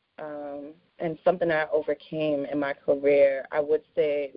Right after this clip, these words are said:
my biggest campaign, it wasn't here, it was at B E T, and it was a New Edition story. And, um, it was a lot of pressure on that campaign. One of the big, I think I was, I had a four point five million dollar budget,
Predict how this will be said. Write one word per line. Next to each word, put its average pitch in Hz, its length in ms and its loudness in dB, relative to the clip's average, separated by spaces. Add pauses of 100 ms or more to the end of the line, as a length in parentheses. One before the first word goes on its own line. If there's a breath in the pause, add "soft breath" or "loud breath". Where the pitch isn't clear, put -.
(140)
my 151 180 -6
biggest 160 420 2
campaign, 147 460 -6
it 139 80 -2
wasn't 269 280 4
here, 156 360 -8
it 151 100 -6
was 156 200 -10
at 156 260 -8 (260)
B 156 220 -10
E 180 40 -10 (100)
T, 151 220 -2
and 156 80 2
it 147 40 0
was 147 140 -6
a 143 40 -6
New 143 140 -2
Edition 143 480 -4
story. 135 520 -2 (580)
And, 151 260 0
um, 139 480 -6
it 185 80 8
was 180 160 2
a 196 40 0
lot 226 180 0
of 254 140 -6
pressure 170 280 -2
on 175 140 -4
that 170 160 -6
campaign. 165 760 -8 (440 soft breath)
One 175 160 6
of 180 60 -6
the 175 80 -4
big, 175 260 -2
I 175 80 -4
think 196 240 -6
I - 60 -2
was, 165 140 -10 (200)
I 165 80 -4
had 170 120 -6
a 160 80 -4 (140)
four 175 140 6
point 165 320 -6
five 151 200 -6
million 151 260 -8
dollar 143 220 -4
budget, 131 540 -2